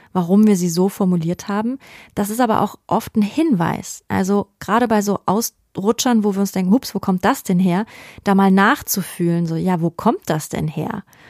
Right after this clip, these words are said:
Was will uns unsere Stimme damit sagen? Denn unsere Stimme ist auch immer ein Hinweis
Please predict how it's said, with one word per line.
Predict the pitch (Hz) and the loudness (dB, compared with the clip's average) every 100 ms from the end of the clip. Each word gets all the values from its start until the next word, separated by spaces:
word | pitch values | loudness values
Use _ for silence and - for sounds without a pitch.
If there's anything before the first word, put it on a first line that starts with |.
| - - _ _ | -20 -20 _ _
Was | 208 254 - 233 | -4 -2 -2 2
will | 254 262 | 2 2
uns | 226 240 | 0 -2
unsere | - 208 185 180 | 0 0 0 -4
Stimme | - - 208 247 | -4 0 2 2
damit | 202 190 196 180 | 2 0 0 -2
sagen? | 185 220 233 156 156 | 0 2 0 -2 -4
Denn | 160 170 | -4 -2
unsere | 185 185 | -2 -4
Stimme | 180 - 214 240 | -6 -2 0 0
ist | 208 | 0
auch | 190 - | -6 -2
immer | 208 240 247 - | 0 0 -2 -2
ein | 185 | -2
Hinweis | 170 202 214 226 247 277 | 2 2 2 2 0 -4